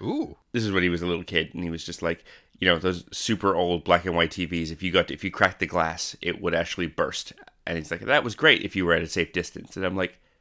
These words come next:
Speaker 1: Oh, man.
Speaker 2: "I'm not going to explore <laughs> this realm of possibility."
Speaker 1: I feel strangely ripped off that none of the black and white T Vs I had when I was a kid ever did that.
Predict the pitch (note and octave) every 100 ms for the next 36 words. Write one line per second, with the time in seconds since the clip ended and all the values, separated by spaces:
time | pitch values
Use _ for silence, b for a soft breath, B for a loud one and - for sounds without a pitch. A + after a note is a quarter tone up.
0 | - C3+ E2+ G2 D#3+ G#2 A#2 C3 C3 -
1 | A2+ A#2 G#2 - A2 A2 F#2+ G#2+ - A#2+
2 | G#2 F#2+ F2 F2 - F#2+ D#2+ E2 - -
3 | b b b B2 C#3+ - D#3+ - B2+ C3
4 | C3 C#3 A#2 B2 - C3+ A#2 - G2+ F#2+
5 | G#2+ G#2+ G2+ F#2+ G2 F#2+ F2 F#2 - G2
6 | - G2+ G2 - G2+ G2 F#2+ G2 F#2 F#2
7 | F#2 F2+ F2+ E2+ - F#2+ E2+ E2+ D#2 D#2+
8 | C#2+ C#2+